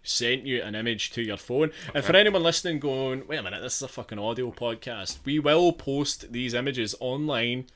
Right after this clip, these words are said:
Speaker 2: We put them
Speaker 1: side
Speaker 2: everywhere.
Speaker 1: by side
Speaker 2: Yeah.
Speaker 1: with the real poster itself. And also, Mitch, once he's looked at the image, will break it down, dissect it, and give you a very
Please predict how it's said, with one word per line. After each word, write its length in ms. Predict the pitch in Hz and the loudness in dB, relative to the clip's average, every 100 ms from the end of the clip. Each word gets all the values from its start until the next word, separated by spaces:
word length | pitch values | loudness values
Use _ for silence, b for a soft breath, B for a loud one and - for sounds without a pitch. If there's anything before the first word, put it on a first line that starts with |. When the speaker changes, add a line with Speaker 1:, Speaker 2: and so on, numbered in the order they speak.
| - | -6
Speaker 2:
We 60 | 127 | -4
put 160 | 175 | 0
them 60 | 151 | 6
Speaker 1:
side 80 | 160 | 6
Speaker 2:
everywhere. 220 | 175 180 | 6 6
Speaker 1:
by 40 | 175 | 6
side 440 | - 131 147 156 - | 4 4 2 0 -6
Speaker 2:
Yeah. 140 | 87 82 | -6 -2
Speaker 1:
with 200 | 127 - | -2 -2
the 80 | 110 | -2
real 260 | 139 160 | 0 0
poster 440 | 156 110 110 - 110 | -2 -6 -4 -4 -4
itself. 580 | - - 95 104 - - B B B | -4 -6 -6 -10 -12 -20 B B B
And 160 | 123 | -4
also, 400 | 123 139 135 143 | 0 0 0 -2
Mitch, 380 | 135 156 - - - | 0 -2 -2 -6 -4
once 220 | 160 165 | -2 -2
he's 160 | 190 | -2
looked 180 | 170 156 | -4 -4
at 60 | 156 | -4
the 80 | 131 | -2
image, 300 | 131 135 - | -2 -2 -4
will 100 | 110 | -6
break 280 | - 190 - | 0 0 0
it 140 | - | 0
down, 320 | 127 135 139 | 2 2 0
dissect 600 | 135 110 - 127 127 - | -2 -2 0 0 -2 -4
it, 120 | 127 - | -10 -8
and 120 | 107 | -4
give 220 | 127 117 | -4 -2
you 180 | 117 107 | -4 -2
a 140 | 101 | -4
very 600 | 98 107 127 139 135 123 | -6 -2 0 2 0 -2